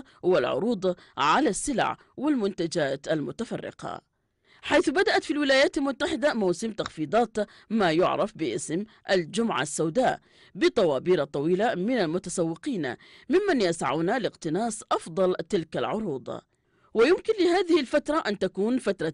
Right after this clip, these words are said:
نجاح أو فشل بالنسبة لبائعي التجزئة، وتعتبر هي المصدر لنحو أربعين في المائة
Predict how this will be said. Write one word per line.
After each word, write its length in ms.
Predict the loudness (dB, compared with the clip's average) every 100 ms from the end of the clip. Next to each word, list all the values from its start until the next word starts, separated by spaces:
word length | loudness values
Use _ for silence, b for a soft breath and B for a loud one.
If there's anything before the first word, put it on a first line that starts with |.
| -4
نجاح 560 | -6 0 2 2 -2 -2
أو 140 | 0
فشل 560 | 0 0 0 0 -2 -6 B B B
بالنسبة 500 | -2 0 0 -2 -4 -2
لبائعي 680 | -6 -2 -4 -2 -2 -2
التجزئة، 600 | -2 0 0 0 -4 -4 -8 b b
وتعتبر 760 | -4 -2 -2 -6 -6 -4 0 0
هي 200 | -2 -6
المصدر 540 | -4 -6 -2 0 0 -4 B B
لنحو 440 | -2 0 0 0
أربعين 540 | 0 0 0 0 0 -2
في 100 | -2
المائة 400 | -2 -2 -4